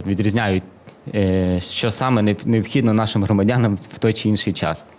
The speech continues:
Тому, коли до вас, е, чи при телефонній розмові, чи коли до вас пишуть в особисті повідомлення на,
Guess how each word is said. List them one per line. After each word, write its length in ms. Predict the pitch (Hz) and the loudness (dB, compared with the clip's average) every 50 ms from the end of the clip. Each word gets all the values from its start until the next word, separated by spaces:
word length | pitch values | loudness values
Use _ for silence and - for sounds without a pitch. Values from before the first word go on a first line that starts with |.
| - - - - - - - - - - - - | -20 -20 -20 -20 -20 -20 -20 -20 -20 -20 -20 -4
Тому, 200 | - 143 147 160 | 0 2 2 2
коли 220 | 151 - 151 151 147 | 2 2 2 2 4
до 100 | 127 127 | 4 2
вас, 260 | 127 131 123 - - - - - - - - - - - | 2 0 -2 -4 -8 -14 -16 -16 -14 -16 -16 -16 -8 -2
е, 440 | - 101 107 104 101 101 98 95 95 - - - - - - - | 0 2 2 4 4 4 2 2 0 -2 -6 -14 -20 -20 -20 -4
чи 140 | - - 185 | -2 -2 -2
при 160 | 185 - 160 | 0 -2 -2
телефонній 520 | 151 - 131 127 120 - 117 107 104 98 92 | 0 2 2 0 2 2 2 2 2 2 2
розмові, 400 | 95 92 - 98 90 90 87 90 | 0 0 -2 -2 0 0 -2 -2
чи 180 | - - 147 | 0 -2 -2
коли 240 | 147 - 143 131 135 | 0 2 2 2 2
до 140 | 123 120 110 | 2 2 2
вас 300 | 107 117 117 110 - - | 2 2 0 0 -4 -4
пишуть 440 | - - 117 113 - 117 98 - 98 | -2 -2 -2 0 0 -2 -2 -2 -4
в 300 | 90 95 104 104 95 90 | -2 0 0 2 2 0
особисті 440 | 87 - - 101 104 131 - - - | 0 -2 -2 -2 -2 -2 -4 -4 -4
повідомлення 540 | - 101 95 98 113 110 107 101 92 90 90 | -4 -2 0 0 0 0 2 0 0 0 0
на, 140 | 90 92 | -2 -4